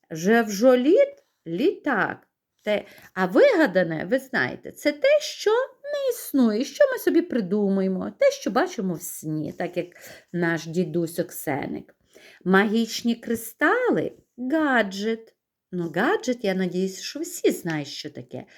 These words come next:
Це наші телефони, це наші комп'ютери, це наші планшети. Наступне завдання. А наступне завдання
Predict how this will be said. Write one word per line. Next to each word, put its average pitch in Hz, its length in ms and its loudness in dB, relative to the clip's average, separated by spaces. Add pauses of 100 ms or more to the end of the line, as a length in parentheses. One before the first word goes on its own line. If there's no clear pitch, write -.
(140)
Це 453 200 -6
наші 370 200 -4
телефони, 208 840 -2
це 339 160 -8
наші 370 280 -4
комп'ютери, 190 960 -4
це 269 160 -8
наші 320 300 -4
планшети. 196 1000 -6 (1120)
Наступне 311 840 2
завдання. 214 960 -4 (600)
А 147 120 -8
наступне 392 680 -2
завдання 262 680 0